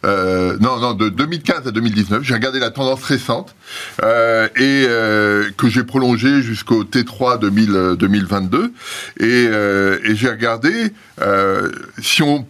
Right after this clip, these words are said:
poursuit cette tendance de la productivité, au regard de, des chiffres du pib qu'on a pu avoir sur la période, quel était le niveau d'emploi associé.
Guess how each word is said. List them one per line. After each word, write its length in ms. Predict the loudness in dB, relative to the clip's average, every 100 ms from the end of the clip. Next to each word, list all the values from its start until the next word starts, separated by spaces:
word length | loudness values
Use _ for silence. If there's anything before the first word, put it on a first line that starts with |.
| 0
poursuit 500 | 0 0 -2 0 0
cette 240 | -2 -2
tendance 360 | -2 0 0 2
de 80 |
la 100 | 0
productivité, 720 | 0 0 -2 -2 -2 0 0 0 -2 -6 0
au 160 | 2
regard 480 | 2 2 0 2 0
de, 380 | 2 4 4 2
des 140 | 0
chiffres 260 | 0 -2 -2
du 120 | -6
pib 260 | -2 -2 0
qu'on 160 | 0
a 100 | 0
pu 180 | 0 -2
avoir 320 | 0 0 -2
sur 160 | -2 -2
la 80 | 0
période, 440 | -2 0 -2 -2 -6 -20 -16 -4
quel 160 | 0
était 240 | 0 0 -2
le 60 |
niveau 320 | 0 0 0 2
d'emploi 560 | -2 -4 -2 0 0
associé. 540 | -4 -4 -6 -4 -8